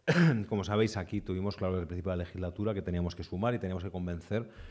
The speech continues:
de que esto no es cosa de Aquitania y de Aragón, que no estamos hablando de transporte regional desde la visión europea, sino de vertebración europea. Eh, hemos conseguido financiación europea, como sabéis, quince millones para, para estudios,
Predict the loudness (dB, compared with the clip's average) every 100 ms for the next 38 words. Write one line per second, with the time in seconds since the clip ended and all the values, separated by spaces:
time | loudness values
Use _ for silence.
0 | -16 -6 -2 0 0 2 0 0 -4 -4
1 | -4 -2 -4 -2 -2 -2 -2 -2 -2 -4
2 | -6 -4 -2 -2 -4 -6 -10 -6 -8 -8
3 | -10 -10 -4 -2 0 0 0 0 -2 -2
4 | 0 0 0 0 0 -2 -4 -6 -6 -8
5 | -4 -2 0 -2 -4 -10 -14 -20 -20 -20
6 | -20 _ -6 0 2 2 2 2 2 2
7 | 4 4 2 -2 0 0 2 0 -2 -4
8 | -2 0 0 -2 -2 -2 0 0 -2 -6
9 | -6 -4 -4 -8 -14 -20 -20 _ _ _
10 | _ 0 2 2 -2 0 4 6 4 -2
11 | -14